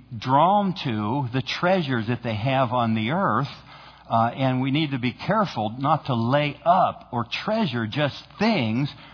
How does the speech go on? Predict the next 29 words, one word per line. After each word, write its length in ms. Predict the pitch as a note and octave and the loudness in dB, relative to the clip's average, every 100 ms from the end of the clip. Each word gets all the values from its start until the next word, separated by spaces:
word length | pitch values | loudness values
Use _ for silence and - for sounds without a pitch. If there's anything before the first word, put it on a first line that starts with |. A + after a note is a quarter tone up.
| - | -16
but 380 | B2+ C3+ C3+ C3+ | -2 0 0 -4
begin 400 | C#3+ A#2+ E3 F3 | -4 -2 0 0
to 80 | C3+ | 0
lay 300 | B2+ D#3 D#3+ | 2 2 2
up 160 | C3+ | 0
treasure 500 | - - E3+ D3 D3 | -2 -2 0 0 -4
in 160 | C#3 C#3 | -2 0
the 80 | C3 | 0
heavens. 560 | - G#3+ D#3 B2+ C3 - - - | 4 2 2 0 -2 -6 -18 -4
Why? 440 | E3 A3 G#3+ A#2 - - | 2 4 2 0 -6 -4
Because 300 | D3+ E3+ A#2 | 0 0 2
we're 160 | F3 | 2
gonna 240 | A3 G#3 D3 | 4 4 4
live 240 | E3 E3 B2 G2+ | 4 2 0 2
there 580 | G#3+ A#3+ F#3+ A#2 B2+ D3 - | 2 2 0 -2 -4 -4 -4
a 80 | C3 | -2
whole 300 | A#2+ F3 E3+ | 2 2 6
lot 240 | E3 D#3 | 4 4
longer 400 | C#3+ F#3+ A3 E3 | 4 4 4 2
than 160 | C#3 C#3+ | 0 0
we're 120 | D3 | 0
gonna 200 | C#3+ D#3+ | 0 2
live 220 | C#3+ D#3 | 2 2
here. 520 | - A#3 C4+ G#3+ G2 - - - - _ _ _ _ _ _ _ _ _ _ _ | 0 2 2 0 -4 -8 -18 -20 -20 _ _ _ _ _ _ _ _ _ _ _
You 120 | - C#3+ | -2 0
know 60 | |
what 100 | F#3 | 2
I 40 | E3 | 0
mean? 300 | F#3+ A#3+ | 0 -2